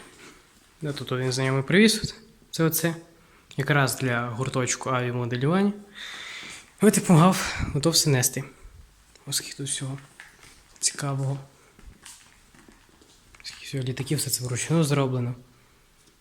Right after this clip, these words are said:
Така от краса. Де тут ще? О.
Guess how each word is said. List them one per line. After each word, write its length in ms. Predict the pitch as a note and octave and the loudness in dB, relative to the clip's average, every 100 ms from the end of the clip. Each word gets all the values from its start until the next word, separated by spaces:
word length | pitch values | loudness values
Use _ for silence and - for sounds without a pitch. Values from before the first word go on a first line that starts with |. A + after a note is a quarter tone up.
| _ _ _ _ _ _ _ _ _ _ - _ _ _ _ _ _ _ _ _ - | _ _ _ _ _ _ _ _ _ _ -20 _ _ _ _ _ _ _ _ _ -18
Така 200 | - - | -16 -16
от 80 | |
краса. 500 | - - - - - - - - - - - - - - - - - | -12 -8 -6 -6 -6 -12 -12 -20 -20 -20 -20 -20 -20 -16 -12 -12 -12
Де 100 | G2+ | -16
тут 200 | - - | -14 -6
ще? 180 | - - - - - | -6 -6 -12 -18 -14
О. 160 | - | -12